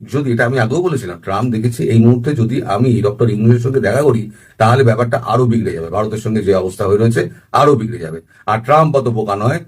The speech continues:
যতটা আমরা পাগলা আর বোকা মনে করি ততটা ট্রাম্প বোকা নয়। ট্রাম্প কিন্তু যথেষ্ট বুদ্ধিমান, তিনি বলেছেন যে "আমি ও দেখা টেকা করবো না, ওই মূর্তি মূর্তি আছে ওখানে গিয়ে ছবি টবি তুলে নিই, তুলে নিই।" বিভিন্ন রাষ্ট্রের ছোটখাটো রাষ্ট্রনেতা যারা আছে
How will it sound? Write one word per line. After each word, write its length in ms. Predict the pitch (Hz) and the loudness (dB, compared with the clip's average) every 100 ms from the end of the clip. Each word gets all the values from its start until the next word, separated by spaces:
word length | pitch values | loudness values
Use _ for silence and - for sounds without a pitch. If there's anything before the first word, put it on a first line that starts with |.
| _ _ - | _ _ -4
যতটা 260 | 110 110 | -2 0
আমরা 280 | 113 107 110 | 0 0 -2
পাগলা 320 | 113 98 104 | 0 0 2
আর 120 | 101 | 0
বোকা 240 | 90 95 98 | 0 -2 -2
মনে 180 | 98 92 | -2 -2
করি 160 | 110 | -2
ততটা 260 | 120 104 95 | -2 -2 -2
ট্রাম্প 260 | - 90 | -2 -4
বোকা 200 | 87 85 | -4 -6
নয়। 220 | 85 110 156 - _ | -2 -2 -4 -10 _
ট্রাম্প 280 | - 107 104 | -2 -2 -2
কিন্তু 460 | 95 98 156 185 - _ 107 | -4 -2 2 0 -2 _ -4
যথেষ্ট 340 | 110 110 - | -2 -2 -4
বুদ্ধিমান, 460 | 101 95 107 120 170 | -6 -4 0 0 0
তিনি 200 | 123 117 | 2 2
বলেছেন 400 | 113 104 127 - | 2 0 -2 -2
যে 80 | 120 | -2
"আমি 180 | 98 | -2
ও 80 | 95 | -4
দেখা 200 | 90 92 | -6 -6
টেকা 160 | 92 95 | -2 -2
করবো 240 | 107 113 | 0 0
না, 140 | 151 196 - _ - | 0 0 -4 _ -2
ওই 100 | 170 | 2
মূর্তি 280 | 156 147 147 | 2 2 -2
মূর্তি 280 | 147 165 | -4 -2
আছে 160 | 143 123 | 0 0
ওখানে 260 | 156 120 117 | 0 0 0
গিয়ে 120 | 120 | 0
ছবি 200 | 110 107 | 0 -4
টবি 160 | 110 | -6
তুলে 180 | 107 107 | -6 -6
নিই, 120 | 117 | -6
তুলে 200 | - 123 | -6 -4
নিই।" 120 | 110 110 | -2 -4
বিভিন্ন 440 | - 110 107 107 | -6 -6 -4 -2
রাষ্ট্রের 300 | 104 104 110 | -2 -4 -6
ছোটখাটো 320 | 110 113 110 | -2 0 0
রাষ্ট্রনেতা 420 | 107 104 117 113 | -2 -2 0 2
যারা 180 | 113 117 | 2 4
আছে 240 | 113 113 | 2 0